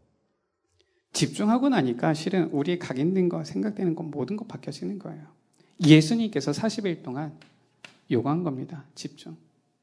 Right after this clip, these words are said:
"너희가 복음 가지고 있느냐?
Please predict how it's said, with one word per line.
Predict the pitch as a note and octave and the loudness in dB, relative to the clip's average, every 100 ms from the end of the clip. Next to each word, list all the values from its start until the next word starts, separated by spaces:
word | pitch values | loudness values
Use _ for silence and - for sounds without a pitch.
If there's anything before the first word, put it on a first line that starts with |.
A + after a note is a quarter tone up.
| _ _ _ _ _ _ _ - | _ _ _ _ _ _ _ -2
"너희가 | D#3 D3+ D#3+ E3+ | 8 8 8 6
복음 | E3 F3 F3+ | 4 2 2
가지고 | E3 G3+ G3+ | 0 0 -2
있느냐? | F#3+ F#3+ E3+ F#3 | 0 4 4 4